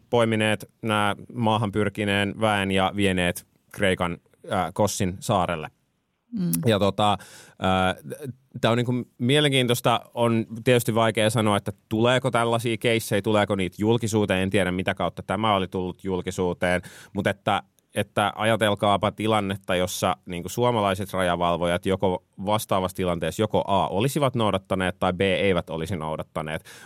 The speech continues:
Speaker 1: ää, tämmöistä määräystä, niin molemmissa tilanteissa oltaisiin voitu saada aika hyvä poliittinen keskustelu käyntiin varmasti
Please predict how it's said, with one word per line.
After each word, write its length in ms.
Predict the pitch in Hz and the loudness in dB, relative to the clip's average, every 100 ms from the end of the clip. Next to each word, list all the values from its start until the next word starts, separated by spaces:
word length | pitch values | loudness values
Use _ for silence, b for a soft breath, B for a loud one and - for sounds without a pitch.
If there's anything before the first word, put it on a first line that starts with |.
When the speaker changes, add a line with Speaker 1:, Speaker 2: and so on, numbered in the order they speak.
| B | B
Speaker 1:
ää, 340 | 98 85 80 78 90 85 | -2 0 0 -2 -6 -4
tämmöistä 380 | 90 85 87 - | -4 -4 -4 -2
määräystä, 540 | 98 90 82 85 - | -2 0 -2 -4 -4
niin 120 | 87 82 B B | -6 -6 B B
molemmissa 380 | 110 110 95 | 0 0 -2
tilanteissa 720 | 117 110 95 90 90 - 98 - | -2 0 0 0 -2 -2 -4 -4
oltaisiin 460 | 67 92 92 92 | -8 -8 -6 -6
voitu 200 | 98 90 | -4 -4
saada 340 | 90 98 87 87 | -2 -2 0 0
aika 180 | 90 90 | -2 -2
hyvä 260 | 95 90 | -2 -2
poliittinen 640 | - 98 87 82 87 82 | 0 -2 -2 -4 -6 -6
keskustelu 540 | 80 87 - - 82 82 | -6 -8 -10 -10 -8 -4
käyntiin 480 | 95 80 82 80 78 | -2 -2 -4 -6 -6
varmasti 500 | 78 80 78 87 | -6 -8 -8 -8